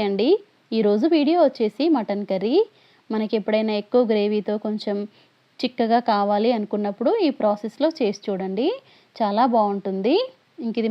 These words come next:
మనం వైట్ రైస్, బగారా రైస్, చపాతీ, పూరి దేంతో తిన్నా చాలా బాగుంటుంది. So, ప్రాసెస్‌లోకి వెళ్దాము.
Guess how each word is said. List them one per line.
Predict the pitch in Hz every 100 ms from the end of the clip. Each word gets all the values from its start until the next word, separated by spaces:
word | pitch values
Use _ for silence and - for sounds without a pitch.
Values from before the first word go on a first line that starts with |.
| 214
మనం | 208 208
వైట్ | 196 202 202
రైస్, | 196 202 180
బగారా | 196 202 202 196 196
రైస్, | 196 202
చపాతీ, | 226 196 202 196 214 208 -
పూరి | 208 208 208 185
దేంతో | 190 196 220
తిన్నా | 233 294 330
చాలా | 262 202 175 170
బాగుంటుంది. | 165 175 175 180 269 523 - - - - _ _
So, | 208 190 190 185
ప్రాసెస్‌లోకి | 208 196 233 - 254 240 190
వెళ్దాము. | 180 175 180 220